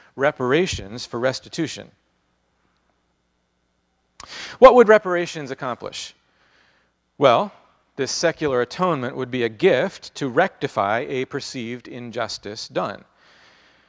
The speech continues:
The problem is, it's very generationally misguided. What does God's word say? Turn with me to Ezekiel chapter eighteen. I'm gonna have you turn to a couple different places this morning,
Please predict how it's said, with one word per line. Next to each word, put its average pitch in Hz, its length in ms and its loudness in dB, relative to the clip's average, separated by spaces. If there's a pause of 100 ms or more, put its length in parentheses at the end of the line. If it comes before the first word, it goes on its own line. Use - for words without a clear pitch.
(200)
The - 60 -20
problem 175 380 2
is, 107 320 -6
it's 127 200 -10
very 160 360 -2
generationally 127 1080 -8
misguided. 123 880 -4 (1300)
What 202 140 -4
does 226 120 -6
God's 185 280 2
word 151 280 2
say? 92 300 -4
Turn 254 220 -2
with 226 160 -2
me 185 80 -4
to 160 360 -6
Ezekiel 151 460 -8
chapter 143 380 -8
eighteen. 131 500 -10 (800)
I'm 160 100 -10
gonna 165 140 0
have 143 140 0
you 127 60 -8
turn 135 220 -8
to 117 80 -8
a 110 60 -6
couple - 240 -8
different 117 260 -14
places 117 380 -12
this 101 180 -18
morning, 101 300 -14